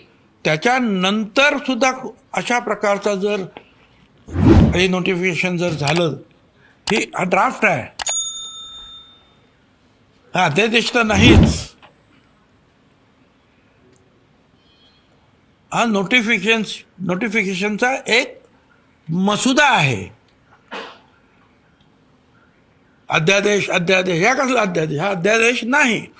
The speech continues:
हा नोटिफिकेशनचा एक मसुदा आहे.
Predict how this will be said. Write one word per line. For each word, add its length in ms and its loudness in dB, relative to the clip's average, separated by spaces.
हा 120 -2
नोटिफिकेशनचा 1120 -4
एक 240 -4
मसुदा 680 -4
आहे. 260 -10